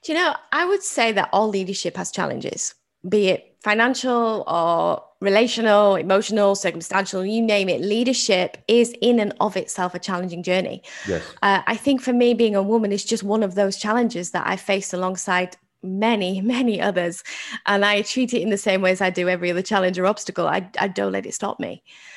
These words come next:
Speaker 1: Um, to be honest, I think there've been some major shifts culturally over, I would say, the last probably five years,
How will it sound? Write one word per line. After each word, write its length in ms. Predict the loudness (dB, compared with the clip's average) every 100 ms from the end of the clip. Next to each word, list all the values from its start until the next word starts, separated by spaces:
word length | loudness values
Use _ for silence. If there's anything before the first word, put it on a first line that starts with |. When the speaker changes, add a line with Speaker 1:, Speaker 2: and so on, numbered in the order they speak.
| -20 -20 -12 -2
Speaker 1:
Um, 460 | 2 2 0 -6 -12 _ _ _ -10
to 120 | 0
be 60 | 2
honest, 160 | 2
I 40 | 2
think 320 | 2 0 -6 -6
there've 240 | -2 0
been 280 | 2 2 2
some 280 | 0 0 2
major 340 | 4 4 2
shifts 460 | -2 -2 -2 -4 -12
culturally 800 | -6 -6 -6 -6 -2 -2 -4 -10 _ _ 0
over, 380 | 0 0 -4 -2
I 140 | -2 -2
would 180 | -4
say, 240 | 0 2 4
the 100 | 4
last 300 | 2 0 -2
probably 260 | -2 -2
five 400 | -4 0 0 2
years, 460 | 2 2 4 2